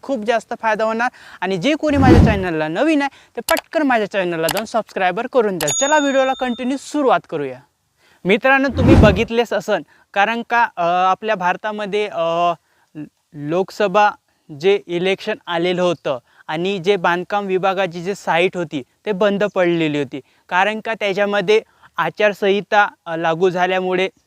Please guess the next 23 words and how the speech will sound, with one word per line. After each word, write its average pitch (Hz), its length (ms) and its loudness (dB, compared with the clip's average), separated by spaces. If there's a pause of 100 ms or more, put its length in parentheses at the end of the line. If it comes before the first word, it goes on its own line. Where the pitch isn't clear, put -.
(140)
ते 202 100 -2
साईट 196 340 -2
नाही 196 180 -4
का 208 140 -6
बंद 185 300 0
पडली. 151 400 -2 (220)
कारण 185 220 -2
का 190 80 -2
जेवढे 196 340 2
काही 254 200 0
योजना 214 380 2
होते, 196 380 0
लाभ 175 220 2
घेणारे 190 380 -2
होते, 175 340 -4 (340)
त्या 220 80 -2
योजना 220 420 2
नाही 214 160 -2
का 208 80 -10
सर्व 214 300 -2 (100)
पेंडिंगमध्ये 180 560 -2
गेलेलं 151 340 -2
होतं. 147 180 -8